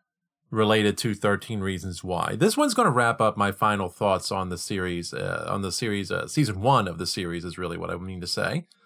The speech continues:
as season two begins now. I don't plan to treat season two as I've done season one, as I've mentioned before. So we're not gonna have this long stretch. I'm gonna delve into some other areas and some other things and hopefully have a li-,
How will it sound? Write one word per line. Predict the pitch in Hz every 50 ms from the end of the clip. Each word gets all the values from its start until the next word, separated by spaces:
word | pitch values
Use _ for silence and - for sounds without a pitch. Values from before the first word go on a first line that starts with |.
| _ _ _ _ _ _ _ _ _ -
as | 101 95 90 -
season | - 110 104 95 92
two | 85 - 107 90
begins | 101 92 98 92 90 80
now. | 95 95 92 90 92 101 - _ _ _ _ _ _ _ _ _ _ _ _ _ _ _ _
I | - 120 117
don't | 120 120 101
plan | - 131 123
to | 113 110
treat | - - 139 135 -
season | - 143 135 131 123
two | 110 - 139 139 139
as | 139 117
I've | 127 117 120 123 127 127 110
done | 113 113 110 120
season | 120 - 127 135 139 143 135
one, | 104 98 98 110 120
as | 110 92 101
I've | 95 92
mentioned | 98 104 107 101 - 107
before. | 95 98 - - 98 98 113 151 - _ _ _ _ _ _ _ _ _ _ _ _ _ _ _
So | - - 107 101 101 104 104 101
we're | 101 101 95 107 117
not | 123 151 156 143
gonna | 156 147 143 131
have | 135 143 139 139 135 131 123 120 107 98 - _ _
this | - 117 - -
long | 123 120 117 117 113
stretch. | 101 - - 113 87 76 - - -
I'm | 123 151
gonna | 151 143 135
delve | 117 104 131 120 120 117 113
into | 113 107 107
some | 104 - 123 113
other | 107 110 110 104
areas | 104 107 104 104 104 104 104 101 -
and | 104
some | 98 - 104 101
other | 104 104 107 101
things | - 107 104 101 101 104 104 98 92 - - - -
and | 92 - - - - - -
hopefully | 147 180 139 165 156 131
have | 139 143 131
a | 123
li-, | 123 123 117 113